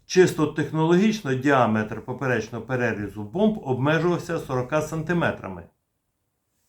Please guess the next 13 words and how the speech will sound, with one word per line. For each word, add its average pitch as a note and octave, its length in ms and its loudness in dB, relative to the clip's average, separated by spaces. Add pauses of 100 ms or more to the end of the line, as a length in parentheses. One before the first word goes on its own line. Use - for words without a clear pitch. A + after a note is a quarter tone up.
(1080)
Наступні A3 580 2
вимоги: A2+ 520 2 (380)
повинна E3 400 6
була D3 260 4
бути C3+ 520 0
високоточна D3 920 0
головка B2 380 2
самонаведення D3 840 0
з C3+ 80 -2
лазерним E3+ 640 2 (340)
напівактивним, E3+ 880 2
е, D#3 220 -2
наведенням, E3 680 2